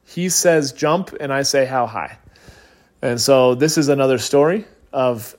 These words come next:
said, uh, <laughs> "You jump and I'll do it." So this was, um, this was, I think, shortly before he was married. Uh, he was engaged, and,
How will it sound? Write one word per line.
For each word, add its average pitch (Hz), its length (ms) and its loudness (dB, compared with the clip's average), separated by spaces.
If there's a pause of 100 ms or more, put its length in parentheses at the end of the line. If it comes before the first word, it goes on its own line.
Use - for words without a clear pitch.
said, 117 580 -2 (320)
uh, 120 520 -6 (420)
<laughs> 165 80 -6 (400)
"You 127 140 -4
jump 135 480 -2
and 120 200 -8
I'll 107 140 -4
do 123 220 0
it." 170 180 -2 (640)
So 160 280 4
this 175 220 0
was, 175 280 4
um, 135 500 -2 (240)
this 190 140 -6
was, 220 140 0
I 208 60 4
think, 202 140 -4
shortly 185 300 2
before 156 400 0
he 147 340 -4
was 131 420 0
married. 123 720 -6
Uh, 120 520 -8
he 113 100 -8
was 117 140 -8
engaged, 165 600 0
and, 107 260 -4